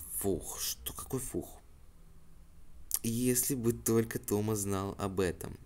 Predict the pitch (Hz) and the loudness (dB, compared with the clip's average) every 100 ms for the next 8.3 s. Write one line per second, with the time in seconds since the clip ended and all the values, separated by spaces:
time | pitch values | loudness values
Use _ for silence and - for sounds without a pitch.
0 | - - - 127 110 - - - 113 110 | -16 -4 2 2 2 -4 -10 -4 -2 0
1 | - - 113 113 123 - - - - - | -2 0 0 0 -6 -8 -10 -8 -8 -10
2 | - - - - 175 185 - 160 165 117 | -12 0 0 2 0 2 0 0 0 0
3 | 104 101 92 92 90 87 92 85 - - | -2 -2 -2 0 0 2 2 0 -4 -10
4 | - - - - - - 101 90 82 - | -14 -20 -20 -18 -18 -8 -6 -4 -6 -10
5 | - - 104 107 110 92 - - - - | -12 -6 -6 -4 -4 -6 -10 -14 -20 -20
6 | - - - - - - - - 95 135 | -20 -20 -20 -20 -20 -18 -12 -6 -2 -4
7 | - - 110 104 - 175 147 131 - 101 | -4 -8 -6 0 0 0 -2 0 0 2
8 | 87 87 | 2 0